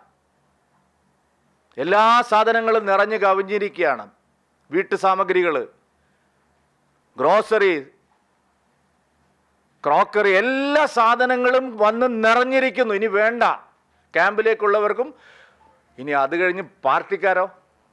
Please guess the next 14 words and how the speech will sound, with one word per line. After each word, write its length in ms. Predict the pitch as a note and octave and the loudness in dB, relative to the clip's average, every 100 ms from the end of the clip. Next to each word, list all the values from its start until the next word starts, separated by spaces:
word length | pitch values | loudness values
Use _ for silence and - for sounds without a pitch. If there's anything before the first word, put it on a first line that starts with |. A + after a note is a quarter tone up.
| _ - | _ -6
ഓരോ 260 | A#2+ E3 G3+ | 0 0 0
പാർട്ടിക്കാരും 720 | - E3 F3+ F#3+ G3 G3 G#3 | 0 -2 0 -2 0 0 -2
സന്നദ്ധ 380 | F3 F3 F#3 G3+ | -4 -2 -2 -4
പ്രവർത്തകരും 680 | F#3+ F#3+ F#3 G3+ G3+ G3 F3 | -2 -2 -2 -2 -2 -2 -2
എത്ര, 600 | F3+ F#3 - A#3 A#3 G#3 - - - | -2 -2 -4 0 2 0 -4 -12 -2
ഏഹ്, 320 | E3 D#3+ D#3 | 0 0 0
ലോഡ് 340 | E3+ G3 A3+ | 2 2 2
കണക്കിന് 380 | A3 G3 F#3 G3 | 2 0 -2 -6
സാധനങ്ങൾ 500 | F#3+ F3 E3+ F3 F3 | -2 0 0 -2 -2
നമ്മൾ 200 | E3 D#3+ | -2 0
വയനാട്ടിൽ 400 | D3+ D3 C#3+ C#3 | 0 0 -2 -6
എത്തിച്ചു. 300 | B2+ B2 - _ _ _ _ _ _ _ _ _ _ _ _ _ _ _ _ _ _ _ _ | -10 -12 -20 _ _ _ _ _ _ _ _ _ _ _ _ _ _ _ _ _ _ _ _
ക്യാമ്പിലേക്കുള്ള 800 | C3 C#3 D#3 E3+ F#3+ F#3+ F#3 F#3 | -2 0 -2 -4 -4 -4 -4 -2
ആൾക്കാരുടെ 480 | E3+ E3 E3+ E3+ E3+ | 0 -2 -2 -2 -2